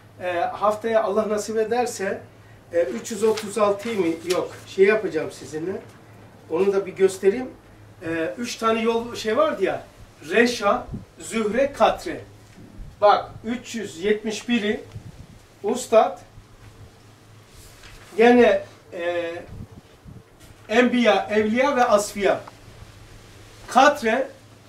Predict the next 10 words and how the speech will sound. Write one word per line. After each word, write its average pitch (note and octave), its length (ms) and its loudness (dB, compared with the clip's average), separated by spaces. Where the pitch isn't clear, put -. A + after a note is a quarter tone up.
Zühre, B3+ 500 2
Reşa. A#3 460 4
O A3+ 380 6
nasıl B3+ 420 -2
yapmış? F#3+ 600 -2
Ha D#3+ 120 -14
bak. D3 100 -12
Onu A#3 200 6
yapacağım F3 440 4
Allah'ın C3+ 300 -10